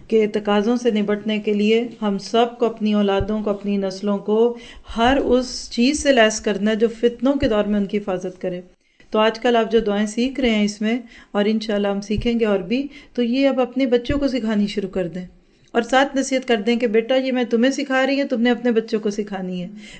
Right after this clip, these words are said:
फिर इसके बाद वो अपने बच्चों को। तो गोया कि हम नस्लों की हिफाजत करेंगे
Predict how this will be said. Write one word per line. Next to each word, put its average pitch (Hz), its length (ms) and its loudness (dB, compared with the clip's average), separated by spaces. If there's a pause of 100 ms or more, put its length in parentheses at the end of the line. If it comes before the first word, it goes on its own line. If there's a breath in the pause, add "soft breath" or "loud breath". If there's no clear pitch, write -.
फिर 233 100 -2
इसके 269 240 0
बाद 247 200 0
वो 247 80 4
अपने 247 240 0
बच्चों 208 340 -2
को। 185 200 -6 (260 loud breath)
तो 226 100 0
गोया 233 260 6
कि 247 120 -2
हम 240 100 2
नस्लों 220 400 0
की 262 140 -4 (200)
हिफाजत 220 520 0
करेंगे 214 480 2